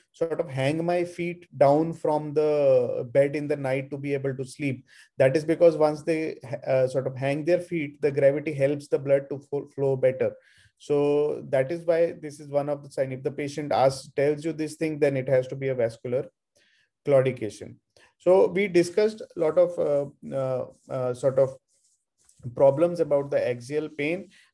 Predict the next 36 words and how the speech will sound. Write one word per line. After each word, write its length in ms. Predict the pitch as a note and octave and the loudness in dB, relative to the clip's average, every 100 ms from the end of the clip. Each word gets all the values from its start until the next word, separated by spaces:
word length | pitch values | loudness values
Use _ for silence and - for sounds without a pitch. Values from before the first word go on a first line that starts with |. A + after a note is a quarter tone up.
| - | 0
But 240 | E3 E3+ | 0 0
what 220 | C#3+ D3+ | -2 -2
is 180 | A3+ A3 | -2 -4
more 240 | E3 E3 G3 | -2 0 0
important 600 | E3+ D#3+ D3 E3 E3 - | -2 -2 -2 -2 -6 -4
about 340 | C#3+ D3 D3 | -2 -2 -4
these 240 | C#3 E3 D#3 | -8 -10 -8
ones, 180 | C#3 | -2
like 160 | C#3 C#3 | 0 0
you 120 | D3+ | -4
see 180 | D3 E3+ | -8 -8
this 260 | F3 F3 E3 | -4 -4 -2
list, 320 | E3 E3+ - | -2 -2 0
there 140 | D3+ | 2
is 120 | D3+ | 2
a 40 | D#3+ | 0
long 280 | C#3+ D3+ D#3 | 0 0 -2
list 240 | D#3 D#3 | -6 -8
which 180 | D3 - | -12 -2
can 160 | D3+ C#3 | -2 6
cause 220 | C#3 C3 | 6 6
axial 340 | B2 C3 C#3+ | 2 2 -4
pain. 320 | C#3 A#2+ B2+ - - - _ - | -2 -4 -4 -8 -20 -20 _ 0
But 280 | D#3+ E3 C#3 | 2 2 2
ones 460 | C#3 F#3 G#3 - - | 2 2 0 -10 -10
which 280 | D#3 - - | -12 -10 -12
we 80 | |
should 240 | D3+ E3 D3 | -6 -4 0
not 380 | D#3 E3 F3+ D#3+ | 4 4 4 2
miss 320 | D3 D3+ - | 0 -2 -4
are 220 | - C3+ | 0 0
the 200 | C3+ C3 | 4 4
M 220 | B2+ C3 | 4 2
I. 240 | D3 E3+ - | 2 0 -2
Any 260 | - F3 G#3 | -4 -4 0
patient 520 | E3 D#3 F3 E3+ | 0 0 -2 -6